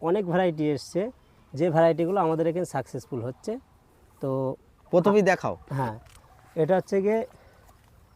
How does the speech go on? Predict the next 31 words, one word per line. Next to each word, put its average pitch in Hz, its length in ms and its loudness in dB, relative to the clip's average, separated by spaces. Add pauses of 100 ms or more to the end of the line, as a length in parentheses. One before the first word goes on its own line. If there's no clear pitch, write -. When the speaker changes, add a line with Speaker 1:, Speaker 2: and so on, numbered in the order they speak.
(160)
Speaker 1:
রেড 175 280 6
গ্রাপস, 127 520 -4
যেটা 160 200 4
লাল 156 300 6
কালারের 175 400 4
গোল 139 220 4
হয়, 151 220 4
Speaker 2:
হুম, 107 240 -12
হুম। 104 100 -18 (180)
Speaker 1:
এটা। 139 300 0 (460)
তো 151 140 4
এটা 160 180 4
আমি 175 120 4
কাটিংয়ে 180 500 6
নিছি। 170 400 0 (180)
হুম। 208 260 2 (600)
Speaker 2:
দেখছি 175 280 2
তো 233 120 6
যে 185 140 6
কটা 151 120 6
Speaker 1:
হ্যাঁ, 147 120 8
Speaker 2:
ভ্যারাইটি 170 300 6
Speaker 1:
এগুলো 185 100 2
Speaker 2:
এখানে 185 140 2
আছে, 180 120 -4
সব 180 220 0
কাটিংয়ের 165 340 0
Speaker 1:
হ্যাঁ, 143 100 4
Speaker 2:
চারা। 104 120 0
Speaker 1:
কাটিং 151 300 6
আছে। 131 300 0